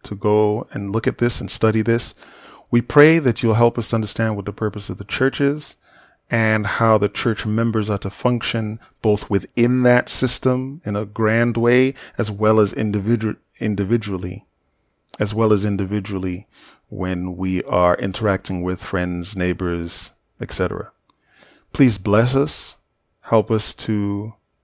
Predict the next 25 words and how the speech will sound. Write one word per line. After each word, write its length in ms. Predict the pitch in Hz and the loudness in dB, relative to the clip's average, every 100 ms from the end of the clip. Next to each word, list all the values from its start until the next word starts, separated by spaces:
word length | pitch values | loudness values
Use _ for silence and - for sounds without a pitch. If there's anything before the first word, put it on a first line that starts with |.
| _ | _
um, 400 | 147 - 117 117 - | -8 -8 -10 -14 -10
submit 360 | - 104 110 | -6 -4 0
ourselves 420 | 104 - 117 110 | 0 2 0 0
to 140 | - 107 | -2 -2
you, 260 | 107 151 - _ _ _ | -2 -4 -10 _ _ _
surrender 460 | - 110 104 104 | -10 -4 -2 -2
to 160 | 101 104 | -4 -4
you, 200 | 104 113 | -4 -4
and 100 | 98 | -6
obtain 680 | 92 - 107 110 107 107 113 | -8 -4 -2 0 -2 -6 -6
the 100 | - | -6
power 400 | - 107 101 101 | 0 2 2 0
that 240 | 92 - | -4 -6
you 60 | 95 | -6
desire 380 | 92 101 101 | -2 0 0
to 100 | 101 | -2
give 240 | 104 101 101 | -4 -2 -2
us, 180 | 101 - | -4 -2
that 200 | 107 90 | -4 -4
we 160 | 95 | -4
may 160 | 92 92 | -2 -4
be 180 | 90 87 | -4 -4
successful 720 | - - - 101 - 98 92 | -6 -6 -4 -4 -4 -6 -6
and 80 | |
mature 580 | 90 - - 107 101 98 | -6 -6 -2 0 0 -2